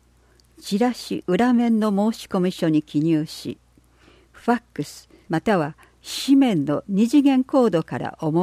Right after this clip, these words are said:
申し込みください。申し込み締め切りは十月二十四日金曜日。手話通訳を必要とされる方は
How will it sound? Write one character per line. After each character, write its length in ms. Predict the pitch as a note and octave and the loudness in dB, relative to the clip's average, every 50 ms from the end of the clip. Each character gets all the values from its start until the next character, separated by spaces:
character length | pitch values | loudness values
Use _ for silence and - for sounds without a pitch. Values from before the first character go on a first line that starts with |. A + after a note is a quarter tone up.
| F#3+ F#3 | 2 0
申 60 | F3+ - | -2 -6
し 100 | - - | -6 -4
込 140 | F3 D#3+ | -2 -2
み 100 | D3+ D#3 | -2 -2
く 120 | - - D#3+ | -4 -6 -6
だ 140 | D3 D3 C#3+ | -6 -6 -8
さ 220 | - - D3 C3 | -8 -8 -8 -8
い。 80 | C3 - _ _ _ _ _ _ _ _ _ _ _ _ _ _ _ _ _ _ _ _ _ _ _ _ _ _ - | -8 -10 _ _ _ _ _ _ _ _ _ _ _ _ _ _ _ _ _ _ _ _ _ _ _ _ _ _ -4
申 200 | F#3 G#3 B3 D4 C#4 | 0 2 2 2 2
し 140 | - - | -2 -6
込 120 | - - B3+ | -2 0 2
み 100 | A#3+ B3+ | 2 0
締 180 | - - - | 0 -2 -4
め 120 | G3 G3+ G3+ | -2 -2 -2
切 140 | - - D#3 | -4 -4 -2
り 140 | D3 C#3+ | -2 -2
は 180 | C#3 C3+ D3 - _ _ _ _ _ _ _ | -2 -2 -6 -8 _ _ _ _ _ _ _
十 300 | - C#3+ F#3 B3 C#4 C4 | -6 -2 2 4 4 4
月 320 | A#3+ C4 A#3+ - - A#3+ A#3 | 4 2 0 -2 0 2 2
二 140 | A#3 B3+ | 4 2
十 260 | A#3+ - G3 E3 C#3 C3 | 2 0 0 0 0 0
四 180 | B2+ B2+ C3 - _ - | -2 -4 -6 -8 _ -8
日 140 | A#2+ A2+ - | -6 -6 -6
金 340 | - - E3 F3+ G3+ G#3 F#3+ | -6 -4 -2 0 2 2 2
曜 240 | F3 C#3 A#2 - - | 0 0 -2 -6 -10
日。 120 | - - - _ _ _ _ _ _ _ _ _ _ _ _ _ _ _ _ _ _ _ _ _ | -14 -20 -20 _ _ _ _ _ _ _ _ _ _ _ _ _ _ _ _ _ _ _ _ _
手 220 | - - - A3 B3+ | -16 -6 -2 0 0
話 160 | C#4 D4 C#4+ | 0 0 -2
通 180 | - - C#4+ | -2 -2 0
訳 340 | C#4 B3 F#3+ D3+ - - - | 0 2 0 -2 -2 -4 -4
を 100 | C3 A#2+ | -4 -4
必 280 | B2 - - - - F3 | -4 -6 -10 -6 -2 0
要 180 | F3 D#3+ D#3 | 0 0 0
と 100 | - D#3 | -2 -4
さ 180 | D3 - - D3 | -4 -4 -4 -2
れ 120 | D3 D3 | -2 -2
る 80 | C#3 - | -4 -6
方 280 | - D3 C#3 - C#3 C3 | -8 -10 -8 -6 -6 -4
は 160 | C3 - | -6 -6